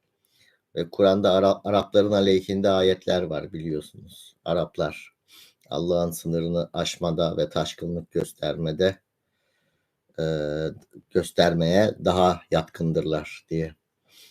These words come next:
Bunu genellikle çöl bedevileri falan diye çeviriyorlar ama El Arabe diyor yani orijinalinde.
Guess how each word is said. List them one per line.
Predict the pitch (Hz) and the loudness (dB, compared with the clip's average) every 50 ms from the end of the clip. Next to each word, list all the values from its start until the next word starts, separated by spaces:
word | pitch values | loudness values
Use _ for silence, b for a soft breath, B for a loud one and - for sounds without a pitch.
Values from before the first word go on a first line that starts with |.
| b b b - - | b b b -4 0
Bunu | 92 92 90 | 2 4 4
genellikle | 95 92 92 90 90 92 92 90 - - 101 95 - | 4 6 6 4 4 4 2 0 0 2 0 0 2
çöl | - - 101 95 95 82 | 4 6 6 6 6 6
bedevileri | 87 92 82 92 92 87 90 90 87 82 90 85 90 87 | 4 4 6 6 4 4 4 0 -2 0 0 0 0 0
falan | - 92 87 90 90 90 90 85 | 0 2 2 2 2 2 0 -2
diye | 82 82 80 80 76 73 73 - _ _ _ - - _ _ _ | -2 0 0 0 -2 -2 -6 -12 _ _ _ -20 -20 _ _ _
çeviriyorlar | - - - 82 82 85 80 85 85 82 80 82 85 | -8 -4 -2 -2 -2 -2 -2 -2 -2 0 0 0 0
ama | 107 120 120 98 90 - - - | 2 2 2 0 -2 -4 -4 -2
El | - 92 98 104 104 | 0 4 6 6 8
Arabe | 104 110 110 110 110 98 98 95 85 82 | 8 8 8 8 8 6 4 4 2 2
diyor | 87 80 78 78 | -2 -2 -2 -4
yani | 78 78 78 76 78 80 | -4 -4 -6 -6 -8 -8
orijinalinde. | 78 78 78 80 80 80 78 78 76 73 73 - - - - | -8 -8 -8 -8 -8 -8 -6 -6 -6 -6 -8 -12 -14 -16 -18